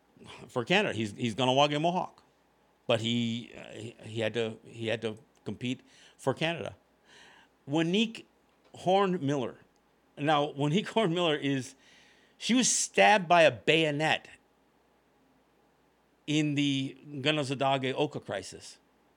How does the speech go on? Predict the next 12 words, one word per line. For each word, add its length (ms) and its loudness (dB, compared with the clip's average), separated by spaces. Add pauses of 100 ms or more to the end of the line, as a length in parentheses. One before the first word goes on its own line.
(720)
Somebody 380 6
who 480 -2
literally 840 2
was 340 -2
injured 580 2 (440)
by 560 4 (460)
Canada 500 2 (1040)
over 320 4
the, 160 -6
over 240 0
the 60 -2
standoff, 720 2